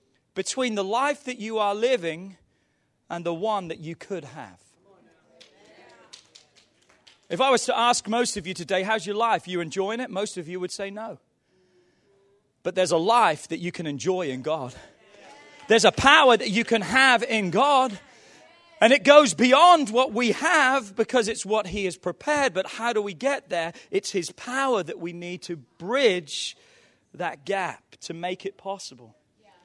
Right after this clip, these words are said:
But how? Look what, what Paul writes. Second Corinthians one, verse eight and nine, it says, "It was so bad that we didn't think we were gonna make it.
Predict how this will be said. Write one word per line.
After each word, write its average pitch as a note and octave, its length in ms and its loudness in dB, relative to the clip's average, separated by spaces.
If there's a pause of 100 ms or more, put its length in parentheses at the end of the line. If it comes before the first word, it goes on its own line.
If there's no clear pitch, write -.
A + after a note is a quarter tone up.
But A#3 120 -6
how? A3+ 360 -4
Look A3 180 0
what, G#3+ 240 0 (160)
what G3 240 -4
Paul A#3 300 4
writes. B2 420 -6 (420)
Second G3+ 360 -6
Corinthians G3 500 -6
one, F#3 240 -8
verse F3+ 280 -6
eight F#3 180 -4
and E3+ 120 -10
nine, F#3 300 -8
it D3 100 -14
says, D#3+ 400 -10 (240)
"It D#4 140 -4
was G#3 160 0
so A#3 320 -2
bad E3 480 -4 (760)
that D#3 100 -10
we E3 120 -8
didn't F#3+ 260 -8
think E3 340 -14
we D3+ 80 -8
were C#3+ 100 -8
gonna C#3+ 180 -12
make C3+ 360 -12
it. B2+ 100 -20